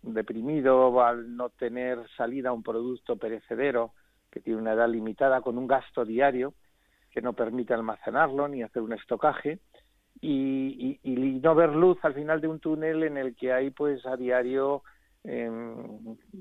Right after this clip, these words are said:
decisiones, eh, que se contradicen un día con otro, no sabemos qué vamos a hacer, si a mitad de julio vamos a poder lidiar toros.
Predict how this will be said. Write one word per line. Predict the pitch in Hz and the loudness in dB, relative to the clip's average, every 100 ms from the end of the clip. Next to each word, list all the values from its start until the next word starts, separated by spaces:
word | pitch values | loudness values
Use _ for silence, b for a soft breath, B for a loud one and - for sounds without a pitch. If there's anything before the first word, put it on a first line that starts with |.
| - | -16
decisiones, | - 127 120 113 120 - 135 135 143 139 131 - | -12 -2 0 0 -2 4 4 6 4 0 -2 0
eh, | 127 120 117 113 113 - _ _ _ - | 4 6 6 4 0 -6 _ _ _ -6
que | 120 - 123 | -4 -2 -2
se | 104 | 2
contradicen | 107 107 110 143 139 127 | 0 2 2 2 0 0
un | 123 | 4
día | 127 110 | 4 6
con | 127 | 4
otro, | 165 147 147 143 | 4 2 0 0
no | 135 | -4
sabemos | - 127 127 127 110 | 0 2 2 -2 -6
qué | - | 0
vamos | 123 120 - | 0 0 -2
a | 120 | -2
hacer, | - 135 117 _ b b - | 0 0 0 _ b b -6
si | 139 | 0
a | 120 | 0
mitad | 120 107 135 | -2 0 2
de | 127 | 2
julio | - 139 127 | -2 0 4
vamos | 120 123 123 | 4 2 -6
a | |
poder | 117 117 110 | -4 -4 -2
lidiar | 113 113 113 - | -2 0 0 0
toros. | 165 151 151 | 0 2 0